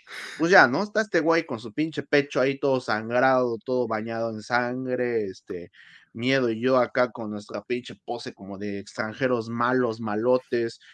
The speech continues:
yo como campeón recién coronado. Y para esto yo no sabía, yo ya hablaba un poquito de japonés, pero en realidad todavía tenía m-, muchas carencias. Hasta la fecha tengo muchas carencias.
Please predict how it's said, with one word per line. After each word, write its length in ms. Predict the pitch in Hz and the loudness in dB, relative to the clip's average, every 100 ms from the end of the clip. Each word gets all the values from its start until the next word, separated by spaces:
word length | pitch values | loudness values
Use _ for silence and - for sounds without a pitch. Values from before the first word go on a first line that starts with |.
| _ | _
yo 200 | 127 139 139 | 2 2 2
como 300 | 120 117 - | -2 -4 0
campeón 640 | 117 113 - 147 147 143 | 0 0 2 4 6 2
recién 440 | 135 113 - 143 135 | -2 -4 0 0 0
coronado. 720 | 131 117 113 123 127 139 - _ _ _ _ _ _ _ _ _ _ _ _ _ _ _ _ _ _ _ _ _ _ | 0 0 0 0 2 0 -4 _ _ _ _ _ _ _ _ _ _ _ _ _ _ _ _ _ _ _ _ _ _
Y 100 | 139 | -6
para 280 | 139 151 160 | 6 10 10
esto 220 | 175 - | 8 4
yo 160 | 170 139 | 2 4
no 120 | 139 | 2
sabía, 340 | - 127 127 120 | 0 0 0 0
yo 120 | 143 | 6
ya 140 | 170 175 | 8 8
hablaba 320 | 147 151 170 | 8 6 4
un 100 | 156 | 2
poquito 300 | 131 143 156 | -8 -2 0
de 80 | 135 | 0
japonés, 640 | 123 135 135 139 202 _ _ | -2 -2 -2 -2 -4 _ _
pero 140 | - 113 | -8 -6
en 60 | 117 | -4
realidad 380 | 117 123 131 - | -2 0 0 0
todavía 220 | 143 143 | 0 0
tenía 220 | 113 113 | -4 -6
m-, 240 | 110 92 92 87 85 _ _ - | -6 -8 -12 -18 -20 _ _ -16
muchas 380 | 98 107 117 - | -12 -6 -6 -4
carencias. 640 | 110 135 147 120 85 _ - | -2 0 -2 -6 -16 _ -12
Hasta 260 | - - 175 | -4 2 4
la 80 | |
fecha 280 | 196 302 156 | 6 4 2
tengo 200 | 135 117 | -2 -4
muchas 280 | 113 110 101 | -6 -8 -10
carencias. 540 | - 95 98 82 82 | -6 -6 -6 -12 -20